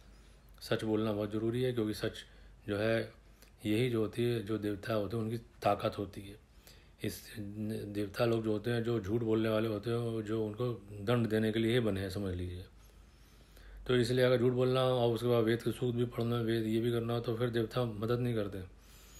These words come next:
उल्टा क्या होता है, साधना में और विघ्न आ जाएंगे। तो इसलिए जो झूठ बोलने वाले लोग होते हैं, उनको वेदों से रिजल्ट्स भी नहीं मिलते। ये इंपॉर्टेंट बात है।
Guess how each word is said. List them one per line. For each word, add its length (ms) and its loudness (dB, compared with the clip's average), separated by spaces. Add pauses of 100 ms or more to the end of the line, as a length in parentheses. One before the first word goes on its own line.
(240)
उल्टा 200 2
क्या 120 2
होता 140 2
है, 60 0
साधना 340 2
में 80 0
और 160 4
विघ्न 220 0
आ 80 -2
जाएंगे। 420 -8 (1400)
तो 240 4
इसलिए 440 2
जो 380 0
झूठ 140 0
बोलने 280 2
वाले 140 4
लोग 200 4
होते 260 -4
हैं, 80 0
उनको 260 -2
वेदों 260 2
से 160 0 (800)
रिजल्ट्स 400 2
भी 80 0
नहीं 120 -2
मिलते। 300 -8 (880)
ये 80 4
इंपॉर्टेंट 460 0
बात 180 0
है। 140 0